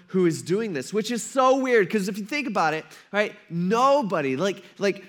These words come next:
nobody in the ancient world would ever take the time to investigate and research and study and then even write up an account of the life of a peasant, right, or of a day laborer, especially even a day laborer who's a,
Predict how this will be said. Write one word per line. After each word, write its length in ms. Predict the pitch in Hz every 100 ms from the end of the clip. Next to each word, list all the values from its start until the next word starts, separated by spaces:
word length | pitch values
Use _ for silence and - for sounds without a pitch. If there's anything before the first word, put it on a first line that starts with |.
| -
nobody 960 | 175 175 214 254 285 311 208 185 170
in 60 | 180
the 160 | 185
ancient 300 | 214 254 262
world 280 | 190 180 196
would 160 | 165 170
ever 240 | 202 226 247
take 240 | 240 226
the 60 | 160
time 340 | 175 165 139
to 140 | 170
investigate 680 | 156 139 175 190 196 208 -
and 180 | 117 120
research 500 | 185 202 214 202 - - _
and 140 | 143
study 580 | 139 - 208 202 170 135 - -
and 180 | 165 165
then 140 | 226
even 340 | 214 190 160
write 280 | 143 180 202
up 340 | - 202 170 - -
an 100 | 156
account 380 | 160 180 208 190
of 100 | 156
the 80 | 147
life 320 | 180 196 -
of 80 | 147
a 80 |
peasant, 640 | 143 - 226 156 - - - _ _ _ _ _ _ _ _ -
right, 240 | 165 185 170
or 120 | 180
of 200 | 180 160
a 40 |
day 340 | 139 185 208 220
laborer, 640 | 160 120 107 110 104 110 - _ _ _ _ _ _ _ _ -
especially 680 | 160 - 269 - 185 147 - -
even 180 | 180 175
a 80 |
day 220 | 151 185 214
laborer 500 | 208 151 151 151 151
who's 320 | 156 175 160
a, 120 | 147